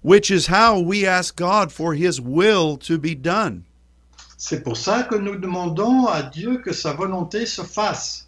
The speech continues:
Speaker 1: Which is how we welcome his kingdom.
Speaker 2: C'est comme cela aussi que nous accueillons son royaume.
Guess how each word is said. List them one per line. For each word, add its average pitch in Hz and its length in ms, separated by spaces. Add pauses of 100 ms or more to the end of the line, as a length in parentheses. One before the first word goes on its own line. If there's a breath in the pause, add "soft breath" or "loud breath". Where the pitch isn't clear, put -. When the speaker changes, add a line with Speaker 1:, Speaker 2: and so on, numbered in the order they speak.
Speaker 1:
Which - 140
is 170 140
how 214 220
we 208 200
welcome 180 540
his 143 220
kingdom. 208 560 (680 soft breath)
Speaker 2:
C'est 156 140
comme 170 160
cela 202 480
aussi 226 440
que 202 60
nous 175 280
accueillons 226 580
son 220 180
royaume. 233 640